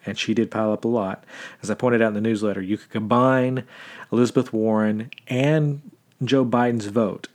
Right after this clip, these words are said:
together, and you would come up short to all the votes that Amy Klobuchar piled up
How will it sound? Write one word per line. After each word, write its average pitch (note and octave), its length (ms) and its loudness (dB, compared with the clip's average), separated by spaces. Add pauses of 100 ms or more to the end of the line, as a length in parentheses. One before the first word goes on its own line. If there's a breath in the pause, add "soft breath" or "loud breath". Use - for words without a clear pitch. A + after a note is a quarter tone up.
together, A#2 680 2
and G#2+ 160 -2
you G#2 80 0
would G#2 120 -4
come A#2 140 -4
up G#2+ 140 -4
short A2+ 500 0
to G#2+ 240 -2
all G#2+ 300 0
the A2 60 0
votes G2 340 -4
that G#2+ 100 -6
Amy G#2+ 180 0
Klobuchar G#2 640 -4
piled F#2 320 -8
up F#2 160 -8